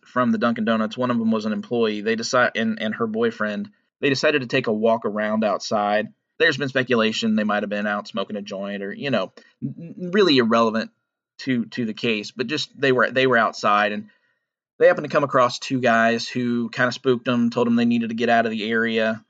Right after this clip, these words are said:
Um, they'd actually been, uh, there'd been some vandalism in the area and kinda warned them off,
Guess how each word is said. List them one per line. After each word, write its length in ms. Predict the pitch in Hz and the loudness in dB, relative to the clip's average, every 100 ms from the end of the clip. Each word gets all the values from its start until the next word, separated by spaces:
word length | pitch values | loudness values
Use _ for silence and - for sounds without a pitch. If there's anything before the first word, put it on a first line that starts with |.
| _ | _
Um, 280 | 104 107 104 | -6 -6 -4
they'd 160 | 110 | -2
actually 320 | 110 113 113 113 | -2 -4 -6 -4
been, 500 | 110 107 107 110 127 | -2 -2 -4 -8 -12
uh, 300 | 104 95 87 - _ | -12 -12 -12 -16 _
there'd 120 | 113 | -6
been 140 | 110 110 | -4 -6
some 160 | 107 | -6
vandalism 520 | 104 113 110 113 110 113 | -4 -2 0 0 0 0
in 60 | |
the 140 | 110 110 | 0 0
area 240 | 110 110 | 0 0
and 120 | 113 | 0
kinda 160 | 120 113 | 0 -2
warned 320 | 107 113 110 | -2 -2 -2
them 100 | 107 | -2
off, 340 | 104 101 101 | -4 -4 -8